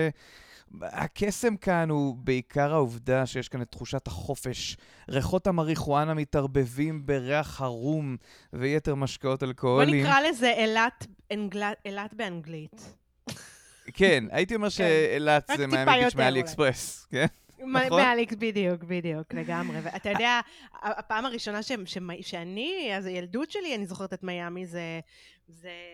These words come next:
Speaker 2: כשדוד שלי לקח את הילדים שלו, והם פשוט עזבו את הארץ באמצע שנות השמונים, וגם הייתה לנו איזו שכנה שקראו לה סימה,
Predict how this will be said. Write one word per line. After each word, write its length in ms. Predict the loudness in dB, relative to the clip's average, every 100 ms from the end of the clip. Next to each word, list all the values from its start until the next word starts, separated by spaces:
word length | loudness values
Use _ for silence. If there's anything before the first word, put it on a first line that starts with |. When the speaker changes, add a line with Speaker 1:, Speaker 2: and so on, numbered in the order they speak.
| -20 -20 -18
Speaker 2:
כשדוד 1000 | -10 -8 -8 -8 -8 -8 -8 -4 -4 -4
שלי 220 | -6 -4
לקח 320 | -6 -8 -8
את 80 | -8
הילדים 460 | -6 -4 -4 -4
שלו, 260 | -4 -6 -6
והם 220 | -8 -10
פשוט 240 | -10 -12 -10
עזבו 280 | -10 -4
את 100 | -4
הארץ 380 | -4 -6 -6 -10
באמצע 600 | -10 -8 -8 -8 -8 -6 -6
שנות 260 | -10 -12
השמונים, 580 | -14 -10 -8 -6 -6 -6
וגם 260 | -6 -4 -4
הייתה 180 | -6 -8
לנו 180 | -6 -6
איזו 140 | -6
שכנה 400 | -10 -10 -6 -6
שקראו 280 | -6 -8 -6
לה 80 | -8
סימה, 420 | -10 -10 -6